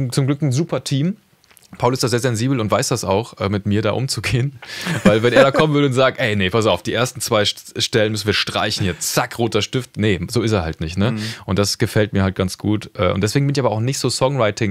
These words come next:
Speaker 1: Songwriting-Session-tauglich, glaube ich.
Speaker 2: Verstehe.
Speaker 1: Wenn's um meine Songs geht.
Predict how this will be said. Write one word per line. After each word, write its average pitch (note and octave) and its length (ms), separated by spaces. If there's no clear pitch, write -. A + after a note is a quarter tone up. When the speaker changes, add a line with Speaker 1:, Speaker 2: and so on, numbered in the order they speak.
Speaker 1:
Songwriting-Session-tauglich, - 960
glaube F2 280
ich. - 60
Speaker 2:
Verstehe. A#2 400
Speaker 1:
Wenn's A#2 220
um A2 140
meine A#2 280
Songs E2+ 380
geht. F#2+ 320